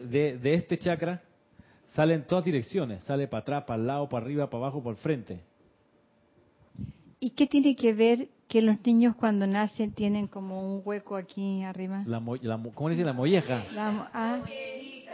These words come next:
Speaker 1: Mollejita.
Speaker 2: ¿Qué, qué tiene que ver eso?
Speaker 1: Bueno, que el cráneo no se ha cerrado todavía, ¿no?
Speaker 2: Pero no tiene nada que ver
Speaker 1: Ah,
Speaker 2: con
Speaker 1: no sé. No, no lo he visto en los libros, pero a lo mejor, ¿qué quita?
Speaker 2: Mm.
Speaker 1: Este, sí. Pero no, no, no, o sea,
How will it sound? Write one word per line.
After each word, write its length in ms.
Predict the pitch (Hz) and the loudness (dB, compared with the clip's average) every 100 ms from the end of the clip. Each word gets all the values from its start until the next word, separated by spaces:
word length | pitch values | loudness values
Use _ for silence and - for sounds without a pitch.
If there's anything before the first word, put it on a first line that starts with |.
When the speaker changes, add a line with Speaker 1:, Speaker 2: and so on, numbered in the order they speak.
| - 117 | -16 -8
Speaker 1:
Mollejita. 560 | 123 131 131 143 151 117 | 2 4 4 4 2 4
Speaker 2:
¿Qué, 80 | 277 | 4
qué 40 | |
tiene 340 | 269 294 277 247 | 6 6 6 6
que 160 | 240 | 6
ver 160 | 220 214 | 6 6
eso? 420 | 214 214 - 226 | 4 2 2 4
Speaker 1:
Bueno, 200 | 160 180 | 6 8
que 80 | 175 | 8
el 100 | 160 | 6
cráneo 300 | 143 175 180 | 6 6 6
no 100 | 175 | 4
se 80 | 175 | 2
ha 60 | 160 | 2
cerrado 300 | 151 160 165 | 4 4 2
todavía, 380 | 160 180 185 151 | 0 0 0 -2
¿no? 140 | 165 - | -6 -4
Speaker 2:
Pero 160 | - 233 | 2 4
no 140 | 233 | 6
tiene 220 | 226 240 233 | 6 4 6
nada 220 | 240 247 | 4 4
que 140 | 247 | 4
ver 140 | 247 247 | 4 4
Speaker 1:
Ah, 40 | |
Speaker 2:
con 220 | 254 247 240 | 4 4 4
Speaker 1:
no 60 | |
sé. 360 | 233 107 101 98 - | 2 -2 -4 -10 -16
No, 200 | 117 127 | -6 -4
no 240 | 139 139 160 | -2 2 6
lo 80 | |
he 40 | 160 | 8
visto 340 | 160 160 139 | 6 4 2
en 80 | 120 | 2
los 120 | 127 | 2
libros, 340 | 135 151 139 127 | 4 4 2 2
pero 180 | 143 143 | 4 4
a 40 | |
lo 80 | 156 | 4
mejor, 480 | 185 160 214 139 117 | 4 2 2 2 0
¿qué 140 | - 143 | -4 -8
quita? 300 | 147 - 104 | -8 -8 -10
Speaker 2:
Mm. 1120 | - - - - - - - - - - 123 | -12 -14 -16 -14 -14 -16 -16 -14 -12 -10 -4
Speaker 1:
Este, 720 | 113 107 95 - 110 98 90 - | -2 -2 -4 -8 -10 -10 -12 -16
sí. 180 | - 104 101 - - - - - - - - - - - 220 - - | -16 -16 -16 -20 -18 -14 -14 -14 -20 -20 -12 -8 -8 -10 -6 -2 4
Pero 180 | 160 | 6
no, 260 | 160 180 190 | 6 4 4
no, 220 | 165 170 160 | 0 -2 -2
no, 320 | 156 160 - _ _ _ - | -2 -2 -4 _ _ _ -14
o 40 | 135 | 2
sea, 240 | 160 151 | 2 2